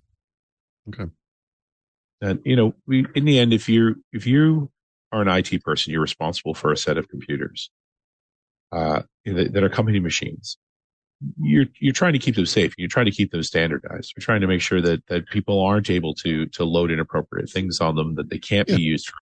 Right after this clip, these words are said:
Speaker 2: harassment, they can't be used for committing crimes, 'cause you're kind of on the hook of all of that. And so a lot of these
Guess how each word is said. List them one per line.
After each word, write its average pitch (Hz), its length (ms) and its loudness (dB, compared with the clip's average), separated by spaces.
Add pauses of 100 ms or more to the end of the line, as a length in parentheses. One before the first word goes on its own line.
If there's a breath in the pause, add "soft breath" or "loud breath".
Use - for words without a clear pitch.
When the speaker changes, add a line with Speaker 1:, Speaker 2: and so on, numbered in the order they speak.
(120)
Speaker 2:
harassment, 78 520 -2
they 82 100 -6
can't 107 220 0
be 87 120 -2
used 90 240 0
for 80 100 -4
committing 76 300 -4
crimes, 76 440 -2 (520)
'cause 95 160 -2
you're 107 260 4
kind 131 160 2
of 120 60 4
on 127 120 4
the 120 80 2
hook 139 180 0
of - 80 -6
all 73 180 0
of 67 100 -6
that. - 240 -10
And 92 100 -12
so 90 320 2
a 101 60 0
lot 95 260 4
of 107 80 0
these 101 320 0